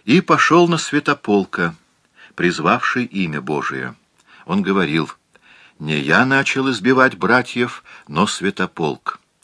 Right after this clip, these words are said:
Да будет Бог отместник крови братьев моих,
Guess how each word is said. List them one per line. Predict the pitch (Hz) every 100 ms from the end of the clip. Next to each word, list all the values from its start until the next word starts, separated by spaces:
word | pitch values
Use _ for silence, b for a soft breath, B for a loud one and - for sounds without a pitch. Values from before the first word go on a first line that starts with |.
| B B B
Да | - 92
будет | 98 131 131 120
Бог | 92 101 123 107 98
отместник | 95 87 90 90 - 80 -
крови | - 85 82 78
братьев | 69 82 80 82 71
моих, | 78 73 69 -